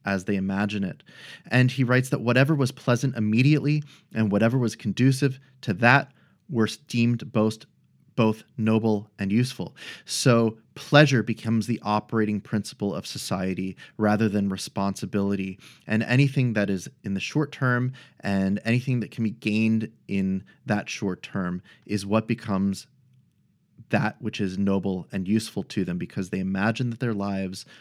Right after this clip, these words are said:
are going to be cut off at any moment. And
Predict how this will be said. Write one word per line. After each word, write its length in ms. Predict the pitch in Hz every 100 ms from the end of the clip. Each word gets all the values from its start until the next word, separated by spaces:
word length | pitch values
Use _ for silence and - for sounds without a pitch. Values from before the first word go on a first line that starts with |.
| - _ - -
are 360 | 95 92 92 - _ _ _ _ -
going 280 | 113 104 107
to 200 | - 101
be 340 | 101 95 95 - _ _ _ _ _ _ _
cut 260 | - 123 113
off 280 | 92 90 - -
at 140 | 95
any 200 | 98 95
moment. 360 | 92 92 92 - _ _ _ _ _ _ _ _ _ _ _ _ _ _ _ - _ _ _ _ _ _ -
And 320 | 131 135 131